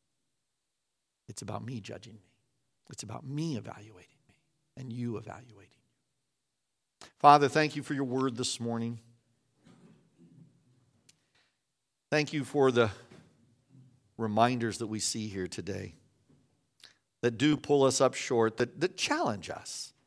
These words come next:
May we be people whose actions reflect our faith. May we be people who carefully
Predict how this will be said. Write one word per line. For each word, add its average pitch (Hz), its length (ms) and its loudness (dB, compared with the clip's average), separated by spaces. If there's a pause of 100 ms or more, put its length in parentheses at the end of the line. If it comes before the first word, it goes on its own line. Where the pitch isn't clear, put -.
(1300)
May 151 220 6
we 180 280 0
be 170 240 -2
people 180 560 2
whose 165 400 -2
actions 165 580 2
reflect 156 540 0
our 165 100 0
faith. - 540 -10 (1200)
May 151 260 4
we 180 240 0
be 165 260 0
people 170 840 0 (140)
who 147 400 0 (2000)
carefully 165 800 2